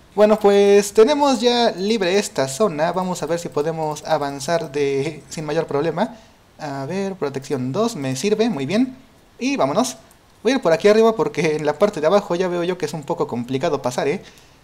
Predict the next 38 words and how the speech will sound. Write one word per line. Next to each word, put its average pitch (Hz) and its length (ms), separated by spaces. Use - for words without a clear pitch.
La 160 100
velocidad 170 280
me 269 60
está 254 140
sirviendo 233 260
mucho 214 240
para, 147 500
para 156 120
el 147 80
P 165 120
V 147 200
P, 220 160
así 190 220
que - 360
vámonos. 175 540
Venga, 214 540
vamos. 254 380
Lo 185 100
bueno 311 200
de 254 80
la 190 80
velocidad 185 400
para - 200
P 208 80
V 202 140
P 208 300
es 233 120
que 269 100
como 170 200
te 165 80
puedes 262 220
mover 233 340
más 214 300
rápido, 214 580
es 196 140
bastante 185 380
bueno, 160 260
¿eh? 208 120